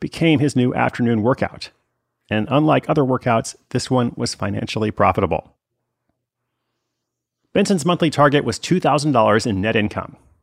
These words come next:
At first, he stuck with appliances he was familiar with, as well as anything that might have tutorials online.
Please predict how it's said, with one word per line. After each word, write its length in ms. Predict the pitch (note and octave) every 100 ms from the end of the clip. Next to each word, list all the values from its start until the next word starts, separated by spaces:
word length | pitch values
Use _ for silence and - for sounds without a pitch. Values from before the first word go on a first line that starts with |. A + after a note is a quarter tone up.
| _ _ _ _ B2
At 120 | B2
first, 340 | G3+ E3 -
he 100 | -
stuck 240 | B2+ E3+ E3+
with 100 | D#3+
appliances 560 | - B2 A#2+ - B2
he 80 | -
was 140 | A2+
familiar 320 | - G#2+ A2+ E2+
with, 240 | - - - - _
as 140 | - -
well 120 | F3
as 100 | F3
anything 380 | C#3+ D3 C#3 C3+
that 100 | A#2
might 240 | G#2 A#2+
have 160 | A2+ A2+
tutorials 480 | B2+ - G#2+ G#2 G2
online. 500 | G2+ F#2 A2 D#2+